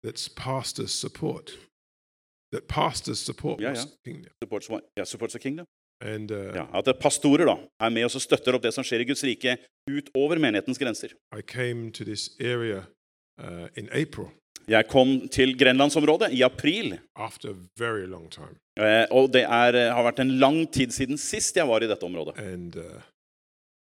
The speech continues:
Speaker 1: something happened in my heart. I shared it on Friday.
Speaker 2: Og så skjedde det noe i mitt hjerte. Jeg delte jo om dette nå på fredag.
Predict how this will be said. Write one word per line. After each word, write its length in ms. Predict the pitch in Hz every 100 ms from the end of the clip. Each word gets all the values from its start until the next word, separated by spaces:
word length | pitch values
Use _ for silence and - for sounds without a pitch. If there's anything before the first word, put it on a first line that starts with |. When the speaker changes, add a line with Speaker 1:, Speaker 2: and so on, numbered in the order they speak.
| _ _ _ -
Speaker 1:
something 340 | 110 107 95
happened 340 | 101 120 104 101
in 80 | 90
my 100 | 82
heart. 300 | 98 98 -
I 40 | 104
shared 300 | - 110 95
it 60 |
on 100 | 95
Friday. 400 | 92 104 98 90 - -
Speaker 2:
Og 60 | -
så 140 | 117
skjedde 340 | - - 165 127
det 80 | 180
noe 200 | 170 135
i 20 |
mitt 160 | 131
hjerte. 400 | 135 120 - 90 98
Jeg 120 | 107
delte 240 | 107 -
jo 60 | 107
om 80 | 104
dette 260 | 101 104
nå 280 | 98 - - 90
på 80 |
fredag. 320 | 95 87 85